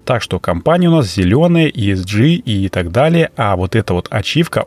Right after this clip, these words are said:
ой, как сейчас ценится инвесторами и государством. За нее могут простить и строительство гигафабрик в неположенных местах, и всякие политические шалости, и углеродный след немножечко скостить в смысле всяких налогов.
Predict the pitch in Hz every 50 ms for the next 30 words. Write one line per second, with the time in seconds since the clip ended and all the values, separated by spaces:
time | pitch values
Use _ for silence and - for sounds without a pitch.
0 | _ - - - 131 123 - 95 90 - - 98 - - 92 85 - - - 95
1 | 95 90 - - 92 87 85 87 117 156 - - 170 165 160 160 160 139 - -
2 | - 110 120 135 123 127 - - 123 101 107 101 90 - - - 90 85 80 85
3 | 92 104 113 120 113 104 107 104 101 101 - - 107 107 - - 117 101 - -
4 | - 123 139 - - 127 131 135 - 135 123 - - 135 127 123 135 127 135 135
5 | 123 - - 98 101 113 113 117 110 - - 113 110 107 - 110 110 110 110 110
6 | 104 107 110 - - 117 110 - - - 110 107 107 107 - - _ - 131 135
7 | 160 135 - 147 143 - - 139 123 143 135 131 127 - 127 120 - - 135 -
8 | - - 135 123 - - 107 107 113 113 113 107 - - - 110 101 107 120 127
9 | 117 113 117 123 120 127 123 110 120 113 - - - 95 113 135 135 - 135 131
10 | 135 135 - - - - 127 117 - - 127 - - - 131 123 - - 131 120
11 | - - 117 113 - - 127 117 - 123 - - 120 120 127 131 120 123 117